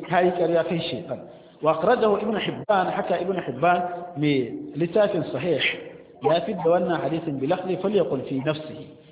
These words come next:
sai ya karyata shaytan a me? A cikin zuciyarsa. Tayyib. A, ɗan uwa malamai sun fidda fa'idodi ƙarƙashin wannan hadisi na fiqhu. Na farko, fa'idan farko, na farko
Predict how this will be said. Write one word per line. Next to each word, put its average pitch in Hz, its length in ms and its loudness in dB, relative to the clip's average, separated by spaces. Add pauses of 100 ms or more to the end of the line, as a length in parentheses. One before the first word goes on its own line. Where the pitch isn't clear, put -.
(200)
sai 185 140 -4
ya 175 60 0
karyata 196 440 -4
shaytan 143 400 -8
a 127 80 -8
me? 156 140 -4 (600)
A - 120 -10
cikin 143 220 -2
zuciyarsa. 143 640 -6 (1700)
Tayyib. 196 360 0 (1000)
A, 151 560 4
ɗan 214 180 2
uwa 220 220 6
malamai 180 420 0
sun 190 120 -8
fidda 170 680 0
fa'idodi 175 500 -2
ƙarƙashin 143 400 -8
wannan 151 260 -6
hadisi 143 600 -8 (340)
na 147 260 -2
fiqhu. 151 360 -6 (680)
Na 170 120 0
farko, 196 560 -2 (420)
fa'idan 381 420 2
farko, 175 500 -4 (340)
na 165 120 -2
farko 175 580 -2